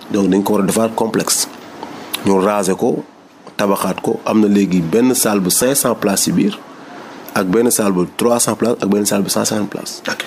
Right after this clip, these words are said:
Speaker 2: ñu desandi foofu. Mais monsieur le maire, est-ce que loolu yéen a ngi xalaat naka ngeen ko mën a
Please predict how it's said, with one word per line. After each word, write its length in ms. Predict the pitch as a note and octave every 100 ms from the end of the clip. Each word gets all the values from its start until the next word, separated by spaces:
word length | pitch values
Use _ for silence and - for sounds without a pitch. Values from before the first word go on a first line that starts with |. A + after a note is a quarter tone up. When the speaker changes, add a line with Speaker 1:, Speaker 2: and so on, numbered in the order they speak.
| -
Speaker 2:
ñu 120 | C#3+
desandi 340 | D3 C3 A#2+
foofu. 220 | G#2+ G#2+ B2
Mais 120 | D3+
monsieur 220 | F#3+ A3+
le 60 | E3+
maire, 180 | A#2+ A#2+
est-ce 140 | G#3+
que 80 | -
loolu 300 | D#3+ B2+ A#2+ D3 - - - - -
yéen 320 | C3 F3 F#3
a 40 |
ngi 120 | F#3 F3
xalaat 460 | - C#3+ C3+ - C#3
naka 280 | C3 C3+ D3
ngeen 220 | C#3 C3
ko 120 | C3
mën 200 | A#2+
a 40 | A#2+